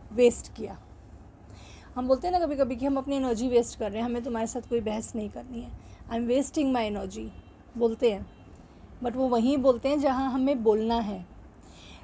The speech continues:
क्या हम अपनी energy waste नहीं कर रहे जब हम road पे जा रहे हैं और वहाँ पे बहुत सारा garbage है, बहुत सारे खड्डे हैं और, और बहुत traffic है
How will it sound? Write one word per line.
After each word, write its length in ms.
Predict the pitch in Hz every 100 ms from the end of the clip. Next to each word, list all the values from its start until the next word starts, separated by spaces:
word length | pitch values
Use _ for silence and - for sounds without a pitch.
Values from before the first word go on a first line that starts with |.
| - - - -
क्या 160 | 277 285
हम 260 | 285 349
अपनी 280 | - - 294
energy 380 | 285 269 240 285
waste 400 | 240 254 - 277
नहीं 200 | 277 277
कर 200 | 302 254
रहे 140 | 277
जब 200 | 247 247
हम 220 | 247 254
road 220 | 220 214 214
पे 120 | 269
जा 240 | 233 247 220
रहे 160 | 240
हैं 80 | 247
और 100 | 240
वहाँ 200 | 233 226
पे 140 | 226 233
बहुत 280 | 220 233
सारा 300 | - 226 233
garbage 580 | 220 208 208 233 233 226
है, 200 | 220 226
बहुत 240 | 214 214 226
सारे 240 | 247 220
खड्डे 440 | 220 220 196 247 254
हैं 340 | 226 226 240 - - - -
और, 160 | 233 233
और 200 | 247 233
बहुत 280 | 226 247 233
traffic 480 | 233 233 - 277 -
है 300 | 254 247